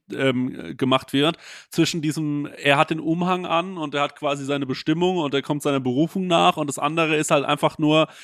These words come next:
ähm, Bruce Wayne, der wahrscheinlich gar nicht weiß, wohin er will im Leben, der gar nichts mit sich anzufangen weiß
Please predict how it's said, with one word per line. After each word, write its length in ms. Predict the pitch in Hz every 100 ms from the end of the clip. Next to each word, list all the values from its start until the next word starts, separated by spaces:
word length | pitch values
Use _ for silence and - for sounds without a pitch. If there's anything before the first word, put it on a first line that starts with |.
| - - -
ähm, 520 | 147 143 151 160 151
Bruce 320 | 165 165 -
Wayne, 220 | 139 165
der 120 | 165 151
wahrscheinlich 380 | - 160 151
gar 240 | - 147 202
nicht 160 | 185
weiß, 240 | 135 131 131
wohin 300 | 127 123 135
er 160 | 127
will 120 | 123 123
im 140 | 123
Leben, 320 | 135 131 127
der 100 | 131
gar 160 | 139 156
nichts 240 | 160 -
mit 140 | 143 -
sich 160 | -
anzufangen 500 | 123 135 - 131 131
weiß 320 | 127 135 165